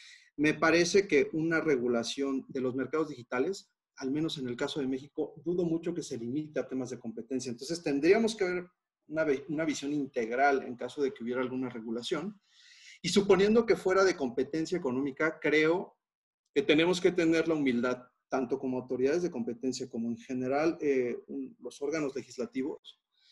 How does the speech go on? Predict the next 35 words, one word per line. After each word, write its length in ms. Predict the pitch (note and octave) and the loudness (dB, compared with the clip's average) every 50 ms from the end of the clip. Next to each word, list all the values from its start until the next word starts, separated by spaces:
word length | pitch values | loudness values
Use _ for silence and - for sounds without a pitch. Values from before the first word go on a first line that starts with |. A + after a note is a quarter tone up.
| _ _ _ | _ _ _
para 160 | - C3 C#3 C#3+ | 2 2 4 4
decir, 200 | C3 - E3+ E3+ | 4 4 4 4
"Oye, 140 | E3+ D#3 | 4 4
¿sabes 240 | - E3 E3 E3+ - | 4 4 2 2 2
qué? 300 | - E3+ E3+ F#3 F#3+ F#3 - | 0 2 2 2 0 -2 -4
Este, 680 | C#3+ D3+ D3+ - - - F3+ F3 F3 F3 E3 D#3+ - - | -6 -6 -6 -6 -2 2 4 6 6 6 4 2 0 -2
estos 240 | - - F3+ F3 | -4 -4 -4 0
mercados 760 | F3+ D#3 C3+ A#2+ A#2 - - D#3 D3+ G#3 F#3 F3+ F#3+ F#3+ - C3+ | 0 0 0 0 -2 -2 -2 0 0 2 2 2 -2 -2 -4 -8
ofrecen 640 | B2 - - D3 D3 D3 - E3 E3 E3 D#3+ D3+ | -10 -4 -2 -2 -2 -2 -2 -6 -6 -6 -6 -8
y 60 | C3+ | -8
tienen 260 | - - C#3+ D#3+ F3+ | -6 -4 -2 -2 0
características 880 | F#3+ D#3+ C3 B2 B2+ - C3+ B2+ C3+ C3 - F3 F3 - B2+ A#2+ - C#3 | 0 0 -2 -2 -2 -2 -2 -2 -2 -4 -8 -6 -4 -4 -4 -4 -6 -2
muy 180 | D3+ F#3+ A#3 | 0 0 0
similares. 580 | A3+ - E3 C#3 C3 B2+ A#2 A2+ B2 C#3+ E3 - - | 0 0 -2 0 0 0 0 -2 -4 -6 -10 -6 -4
Vamos 280 | D#3+ F#3+ A3 G3+ - | -2 0 0 0 0
a 40 | F3+ | -2
analizar 500 | D#3 C#3 B2+ B2+ B2 - - C#3+ D3+ - - _ _ _ _ _ | -2 -2 -2 -4 -4 -6 -4 -4 -6 -6 -8 _ _ _ _ _
uno 240 | - F3 G#3 A3+ G#3 | 2 4 4 6 6
a 80 | E3+ D3+ | 4 4
uno, 300 | D3+ D#3 D#3+ E3+ F#3 F3+ | 4 4 4 2 2 0
vamos 240 | E3+ E3 F3 E3+ D#3 | 0 -2 -4 -6 -8
a 60 | - | -6
tratar 420 | - B2+ B2 - - E3+ F#3+ G#3 | -6 -6 -6 -2 0 0 0 2
de 80 | G#3+ A3 | 2 2
entenderlos 800 | G#3 G3 - C#3 C3 C3 A#2 C3 B2+ B2 C#3+ - A3+ - - _ | 2 0 0 -4 -4 -4 -2 -2 -4 -4 -6 -10 -12 -14 -18 _
para 160 | - B2 A#2 | -16 -10 -8
identificar 720 | A#2 A#2+ A#2+ A#2 - - - A#2+ - _ C#3+ C3+ B2+ - - _ _ _ _ _ _ _ _ | -6 -6 -6 -6 -10 -12 -16 -18 -10 _ -2 -2 -2 -2 -6 _ _ _ _ _ _ _ _
si 220 | - - - D#3+ | -14 -2 0 0
estos 260 | E3+ F3 E3+ D#3+ - | 0 0 -2 -6 -6
problemas 580 | - - B2 A#2+ A#2 B2 B2+ B2 A#2+ A2+ A2+ - | -6 -6 -4 -2 0 0 0 0 -2 -4 -6 -8
pueden 220 | - B2+ A#2+ A2+ | -8 -6 -4 -4
resolverse 640 | G#2+ G#2 - - A2 G#2+ A2 A#2 A#2 A#2 - - C#3 | -4 -6 -10 -10 -10 -6 -6 -6 -6 -6 -6 -6 -6
o 140 | - - A#2 | -6 -4 -4
no, 400 | A#2+ B2 B2+ D#3+ A3 A#3 - _ _ _ _ _ _ _ _ | -4 -4 -4 -4 -6 -8 -10 _ _ _ _ _ _ _ _
eh, 520 | A#2+ A#2 A#2 A2+ A2 A2 A2 G2+ - - | -4 -2 0 0 2 2 0 0 -2 -4